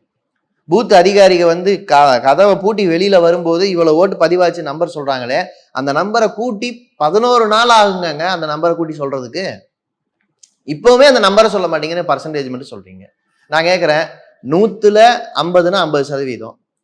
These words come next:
இருநூறுல நூறுனா ஐம்பது சதவீதம். So, ஐம்பது சதவீதம்னு சொல்ற சதவீதத்தை வச்சுக்கிட்டு நம்பரை எப்படி வேணா, ஏ, மாத்திக்கலாம்ல.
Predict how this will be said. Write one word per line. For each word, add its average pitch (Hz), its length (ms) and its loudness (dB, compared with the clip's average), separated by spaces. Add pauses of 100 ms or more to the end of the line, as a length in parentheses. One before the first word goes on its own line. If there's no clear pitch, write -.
(260)
இருநூறுல 208 680 4
நூறுனா 202 460 2
ஐம்பது 151 280 -2
சதவீதம். 127 560 -10 (480)
So, 233 220 0
ஐம்பது 202 380 4
சதவீதம்னு 233 640 0
சொல்ற 185 260 0
சதவீதத்தை 185 440 2
வச்சுக்கிட்டு 131 480 -8 (480)
நம்பரை 226 360 4
எப்படி 220 220 2
வேணா, 226 140 0
ஏ, 208 200 0 (120)
மாத்திக்கலாம்ல. 160 640 -4